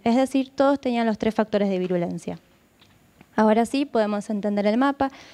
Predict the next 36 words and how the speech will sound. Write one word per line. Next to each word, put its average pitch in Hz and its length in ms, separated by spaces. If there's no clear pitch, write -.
y 269 100
podemos 233 440
explicar 220 420
por 220 200
qué 254 80
Estados 214 400
Unidos 202 260
y 196 60
Canadá 202 260
tienen 196 200
un 202 60
número 202 240
relativamente 196 640
bajo 214 240
de 190 60
infecciones 190 520
humanas 190 300
por 175 140
Streptococcus 190 680
suis, 285 260
y 226 80
eso 226 140
es 220 80
porque 202 220
ellos 214 180
tienen 208 260
los 190 120
clones 214 340
de 196 120
baja 214 280
y 190 40
de 196 80
mediana 190 340
virulencia 196 520
dando 226 220
vuelta, 247 380